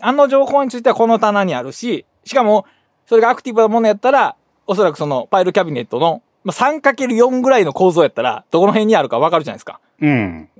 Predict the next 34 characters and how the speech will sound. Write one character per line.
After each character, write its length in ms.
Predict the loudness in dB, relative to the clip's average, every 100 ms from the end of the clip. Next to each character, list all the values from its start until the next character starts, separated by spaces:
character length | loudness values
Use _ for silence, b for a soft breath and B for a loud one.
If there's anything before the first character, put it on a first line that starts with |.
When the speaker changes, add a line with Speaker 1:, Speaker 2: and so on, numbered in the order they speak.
| _ _
Speaker 1:
な 140 | 0
の 40 | 2
で、 60 |
そ 100 | 4
れ 80 | 6
を 60 | 4
引 60 |
き 180 | 2 -4
出 80 | -4
し 40 |
て 120 | -4
使 180 | -4 0
う 100 | 0
し、 360 | -2 -4 -4 -2
あ 280 | 0 2 2
の、 220 | 0 -2
普 160 | -4 0
段 180 | 2 2
参 200 | 0 0
照 120 | -2
し 100 | -2
へ 80 | -4
ん 60 |
け 80 | -2
ど、 100 | 0
た 120 | 0
ま 100 | 0
に 80 | 0
も 220 | -2 0
あ 80 | 0
る 100 | 2
も 80 | 0
の 120 | 0
は、 220 | 2 0